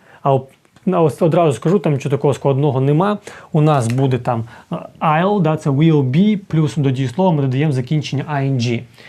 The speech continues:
Ось. А зараз ми поговоримо більше про випадки вживання, саме коли, навіщо нам цей час потрібен, і що цей ч-, вив-, вивч-, вивчивши випадки вживання цього часу, яку інформацію ми зможемо з вами передавати, як ми зможемо використовувати, так?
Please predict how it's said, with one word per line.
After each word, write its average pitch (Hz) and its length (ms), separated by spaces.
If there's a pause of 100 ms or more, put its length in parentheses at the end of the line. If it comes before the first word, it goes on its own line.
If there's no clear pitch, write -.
(280)
Ось. 117 380 (160)
А 147 120
зараз 214 360
ми 165 120
поговоримо 151 440
більше 147 300
про 147 180
випадки 180 400
вживання, 120 400
саме 127 260
коли, 175 320
навіщо 143 360
нам 135 160
цей 143 100
час 131 200
потрібен, 208 440 (340)
і 151 60
що 180 380 (180)
цей 139 180
ч-, - 160
вив-, 147 300
вивч-, 170 280
вивчивши 156 520
випадки 135 380
вживання 131 320
цього 131 180
часу, 180 320 (380)
яку 151 520 (400)
інформацію 147 580
ми 143 160
зможемо 131 480
з 107 60
вами 127 260
передавати, 127 640
як 135 180
ми 147 80
зможемо 120 420
використовувати, 123 840
так? 156 260